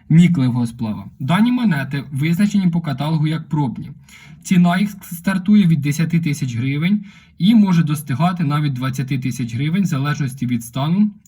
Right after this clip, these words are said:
та металу виготовлення, якого вони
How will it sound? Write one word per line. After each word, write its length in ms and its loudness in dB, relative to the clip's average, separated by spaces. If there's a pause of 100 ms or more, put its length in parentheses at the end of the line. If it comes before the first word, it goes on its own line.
(120)
та 260 -2 (800)
металу 460 0
виготовлення, 720 -2 (480)
якого 460 0
вони 500 -4